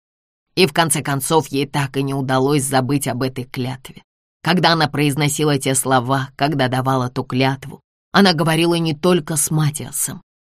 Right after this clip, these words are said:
но и с тем, кто его убил, и с теми, кто сейчас замер на поле битвы под ними. «Зоя!» крикнула она, сомневаясь в том, что та ее вообще услышит, как и в том, является ли это существо по-прежнему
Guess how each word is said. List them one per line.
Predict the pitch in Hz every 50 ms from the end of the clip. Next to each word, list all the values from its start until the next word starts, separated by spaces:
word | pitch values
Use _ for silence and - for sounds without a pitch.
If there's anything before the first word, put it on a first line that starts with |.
| _ -
но | 190 202 202 165
и | 147 139 131
с | - -
тем, | - - 160 160 151 147 151 - -
кто | - - - - 180 165 156
его | 135 131 127 123 131 127
убил, | 131 127 120 123 143 160 160 147 - _ _ _ _ _ _ -
и | - 190 214
с | -
теми, | - - - 208 202 190 180
кто | 165 - - 160 165
сейчас | 147 151 147 147 - 151 143 131
замер | 120 131 147 139 143 139 131 131
на | 135 135 135
поле | 131 147 139 135 131
битвы | 120 120 123 151 156 151 - 147 135 131
под | - 135 127 127 120
ними. | 127 127 120 110 - - _ _ _ _ _ _ _ - -
«Зоя!» | 196 175 240 233 185 147 - - _ _ _ _ _ _ _ _ _ _ -
крикнула | 185 185 180 147 - 147 151 147 143 131
она, | 139 139 143 147 147
сомневаясь | - - 143 147 151 156 147 147 139 135 131
в | - - -
том, | 170 175 170 156
что | - - - 147
та | 147 147 139
ее | 143 143 135 135 131
вообще | 131 127 131 131 - - 139 131
услышит, | 120 120 - - - 160 180 180 - - 135 - _ _ _ _ _ _ _ _ -
как | - 185 185 - -
и | 170
в | 156 -
том, | - - 202 208 196 165 143
является | 135 160 165 151 160 165 185 196 196 190 - - - 151
ли | 143 131
это | 131 131 135 143
существо | 143 - 147 - - 156 143 - - 151 147
по-прежнему | 147 127 123 - - 151 165 170 156 160 160 160 156